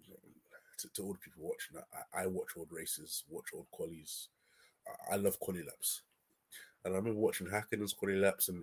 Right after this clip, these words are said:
in, in the mid late two thousands. I was watching Schu-,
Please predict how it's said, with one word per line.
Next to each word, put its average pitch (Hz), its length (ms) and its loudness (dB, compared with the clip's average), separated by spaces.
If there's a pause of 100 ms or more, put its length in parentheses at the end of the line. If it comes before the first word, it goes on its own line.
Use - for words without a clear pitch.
in, 85 260 -10
in 85 180 -10
the 82 120 -12
mid 85 140 -6
late 90 180 0
two 85 140 -6
thousands. 90 680 0 (460)
I 85 60 8
was 87 140 6
watching 92 380 2
Schu-, 107 240 4